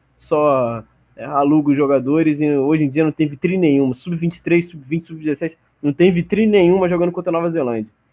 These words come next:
Então, meu gol contra vai pra essa situação toda e principalmente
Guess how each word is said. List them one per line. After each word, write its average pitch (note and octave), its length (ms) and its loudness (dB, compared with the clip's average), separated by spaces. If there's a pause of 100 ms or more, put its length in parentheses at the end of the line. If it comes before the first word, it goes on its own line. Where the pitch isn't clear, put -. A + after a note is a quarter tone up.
(220)
Então, C3 340 -6
meu C3+ 160 0
gol C3 200 0
contra C#3 280 -4
vai C#3 140 -2
pra C#3+ 120 -4
essa C#3+ 120 -10
situação C3+ 500 -4
toda D#3+ 380 -4 (240)
e C#3+ 80 -6
principalmente E3 840 2